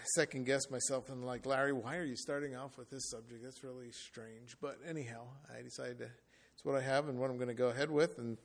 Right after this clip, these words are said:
uh, I, I, it is important as well, and it's kinda, kinda setting a foundation for where we go the rest of the week, thinking about how we relate to others. And I'm thinking about it,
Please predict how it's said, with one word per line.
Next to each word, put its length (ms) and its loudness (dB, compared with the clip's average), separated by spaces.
uh, 200 4
I, 80 6
I, 320 8
it 160 6
is 160 8
important 460 6
as 240 4
well, 480 8
and 360 4
it's 240 2
kinda, 340 6
kinda 300 4
setting 300 4
a 40 2
foundation 560 4
for 160 0
where 160 4
we 100 0
go 200 6
the 120 2
rest 300 4
of 80 -4
the 60 2
week, 360 0
thinking 300 10
about 260 10
how 180 8
we 140 10
relate 520 6
to 160 4
others. 340 4
And 80 8
I'm 80 8
thinking 320 6
about 280 10
it, 120 4